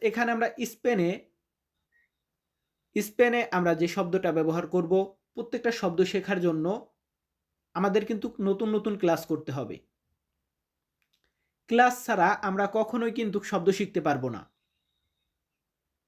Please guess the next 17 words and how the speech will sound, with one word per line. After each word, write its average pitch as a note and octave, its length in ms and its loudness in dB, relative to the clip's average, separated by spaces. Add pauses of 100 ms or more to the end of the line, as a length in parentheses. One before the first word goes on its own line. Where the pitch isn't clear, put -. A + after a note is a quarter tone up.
(560)
তো - 40 -4
বাক্য - 420 4 (120)
যদি A#3 200 0
প্রথম A3+ 320 2
অবস্থায় A3 460 2
দেখেন F#3+ 220 0
আপনারা F#3+ 300 2
বুঝতে F#3 360 0
পারবেন D#3+ 340 2
না, D3 180 -2 (380)
এর F#3 120 -2
জন্য G#3 260 4
ছোট G#3 220 -2
ছোট A3 220 -2
শব্দগুলাকে E3+ 600 0
আগে E3+ 180 2
শিখবেন। B2 440 -4